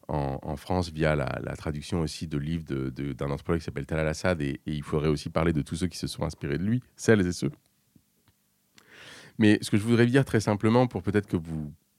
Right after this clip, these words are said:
que ça soit peut-être plus clair ou que vous compreniez, ou je sais pas comment dire ça, c'est que, euh, la dernière chose que je voudrais faire, c'est de, euh, dire que ce qu'on appelle les religions serait, euh,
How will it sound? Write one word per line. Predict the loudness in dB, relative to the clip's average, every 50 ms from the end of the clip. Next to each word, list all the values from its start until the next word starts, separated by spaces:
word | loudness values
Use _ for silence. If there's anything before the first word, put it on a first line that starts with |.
| _ _ _ _ _ _ _ _ _ _ _ _ -20 -20 -20 -20 -20 -20 _ _ _ _ _ _ _ _ -8
que | -6 -4
ça | -4 -2
soit | 0 0 0
peut-être | 0 0 -2 -4 -4
plus | -6 -10 -2
clair | 4 6 6 6 6
ou | 4
que | 0 -4
vous | -6 -6 -8 -10 -12 _ _ _ _
compreniez, | -6 -6 -6 -2 0 0 2 2 2 2 2
ou | 0 -2
je | -4 -6
sais | -8 -6
pas | -6 -6
comment | -6 -6 -6 -6
dire | -6 -6 -4
ça, | -2 -2 -2 -2 -4 _ -18 -20 -20 -20 -20 -20 -20 _
c'est | -2 0 0
que, | 2 4 4 4 4 2 0 0 2
euh, | 4 4 6 4 4 2 0 -2 -6 -8 _ _ _ _ _ _ _ _ _ _ _ _ _ _ _ _ _ _ _ _ _ _ _ _ -2
la | -2 -2 0 6
dernière | 8 8 8 8 6 4 2
chose | 2 0 0
que | 0 -2
je | -4 -2
voudrais | 0 0 0 2
faire, | 2 2 0 0 -2
c'est | -2 -4 -2
de, | 0 2 2 2 2 0 -4 -14 -20 -20 -20 -20 -20 -20 -20 _ _ _ _ _ _ _ _ _ _ 4
euh, | 6 6 6
dire | 4 4 4 4 4 4 4 2
que | 2 4 4 6 4 2 0
ce | -6 -2
qu'on | 2 4 4
appelle | 6 6 6 6 6 6 6
les | 6 8 8
religions | 8 8 6 4 4 4 6 6 4 4
serait, | 0 0 2 4 6 8 8
euh, | 8 6 6 4 2